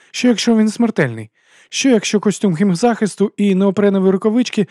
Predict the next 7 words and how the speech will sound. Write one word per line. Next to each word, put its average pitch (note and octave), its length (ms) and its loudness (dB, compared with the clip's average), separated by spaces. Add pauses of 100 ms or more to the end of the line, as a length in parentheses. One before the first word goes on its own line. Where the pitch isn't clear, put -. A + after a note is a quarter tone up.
(160)
є G3 180 2
недостатнім G3+ 580 0
захистом?» C#3 480 -6 (300)
«Чекайте C#3+ 640 0
хвилинку», B2+ 600 -4 (500)
задихнувся B2 720 -4
я. G#2+ 220 -10